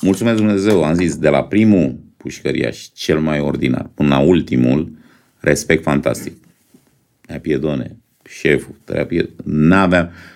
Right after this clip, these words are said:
Le spuneam, dacă vă luați careva de bine, te tai, te... vorbe de ale lor pe acolo, nu știu ce.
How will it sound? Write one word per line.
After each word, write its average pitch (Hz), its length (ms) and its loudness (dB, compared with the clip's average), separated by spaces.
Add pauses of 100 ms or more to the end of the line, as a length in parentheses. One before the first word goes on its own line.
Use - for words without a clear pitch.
(120)
Le 87 120 0
spuneam, 87 440 0
dacă 104 300 -2
vă 117 140 -2
luați 110 260 0
careva 98 360 0
de 85 100 0
bine, 85 460 -2
te - 160 2
tai, 90 300 -2
te... - 160 -6 (220)
vorbe 117 420 2
de 104 100 2
ale 120 120 2
lor 104 240 0
pe - 80 -4
acolo, 85 340 -4
nu - 120 -4
știu - 140 -6
ce. - 220 -6